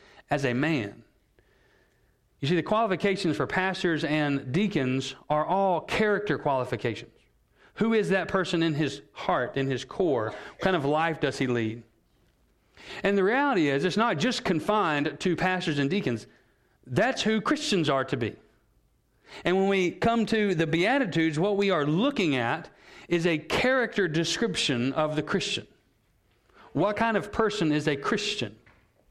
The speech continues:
And so we're gonna consider these one at a time, and you've got three there on your notes. That's as far as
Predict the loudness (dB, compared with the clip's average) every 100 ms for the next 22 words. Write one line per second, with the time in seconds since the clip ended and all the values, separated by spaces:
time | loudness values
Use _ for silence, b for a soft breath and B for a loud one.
0 | _ _ _ -4 -2 0 2 2 0 B
1 | B B -2 2 2 0 0 0 0 2
2 | 2 2 2 2 2 2 2 2 2 2
3 | 0 0 2 2 2 2 2 2 -2 -4
4 | -2 0 2 2 0 -4 0 2 4 2
5 | 2 2 2 2 2 2 2 2 2 0
6 | 0 0 0 0 0 -2